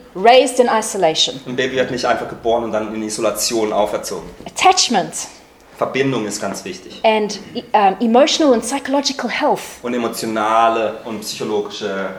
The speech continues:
Speaker 2: ähm, Gesundheit.
Speaker 1: And these things you practice and install in a child when they're small.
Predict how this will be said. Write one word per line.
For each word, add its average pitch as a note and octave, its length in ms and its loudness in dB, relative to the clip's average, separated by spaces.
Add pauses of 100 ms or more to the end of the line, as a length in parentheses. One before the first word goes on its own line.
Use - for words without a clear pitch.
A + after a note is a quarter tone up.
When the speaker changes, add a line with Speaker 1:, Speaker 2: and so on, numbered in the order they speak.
Speaker 2:
ähm, F#2+ 500 -4
Gesundheit. B2 540 -6 (440)
Speaker 1:
And A#3+ 440 2
these E4 280 2
things E4+ 300 2
you B3 60 0
practice - 680 -4
and G#3 140 0
install D4 480 0
in B3+ 80 4
a B3 80 0
child A#3 340 0
when G3+ 160 -2
they're F#3 120 -2
small. D3+ 400 -6